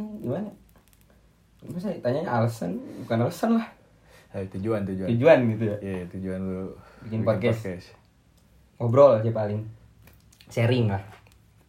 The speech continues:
Speaker 1: Sharing sama yang denger podcast ini, sharing sedikit pengalaman lah.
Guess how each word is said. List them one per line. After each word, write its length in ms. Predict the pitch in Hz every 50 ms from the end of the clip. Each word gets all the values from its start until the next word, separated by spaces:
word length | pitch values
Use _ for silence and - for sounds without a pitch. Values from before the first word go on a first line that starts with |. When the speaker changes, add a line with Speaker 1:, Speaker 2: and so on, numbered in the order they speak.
| _ _ _
Speaker 1:
Sharing 320 | - - 101 104 113 113 107
sama 460 | 101 107 101 98 95 95 101 98 98 - - - - - - - - - _ _
yang 460 | - 107 101 98 98 98 98 98 92 92 110 - - - - - - _ _
denger 300 | - 113 104 104 104 98 -
podcast 320 | - - - - 104 -
ini, 320 | 101 98 104 110 107 113 113 113 - -
sharing 380 | - 98 98 98 98 98 98 101 - - - - _ - - - _ _ _ _ _ _ _ _ _ _ _ - _ _ _ _ _ _ _ _ _ _ _ _ _ _
sedikit 380 | - 117 110 110 117 110 -
pengalaman 480 | - 107 107 107 107 107 107 120 127 127
lah. 200 | 120 117 113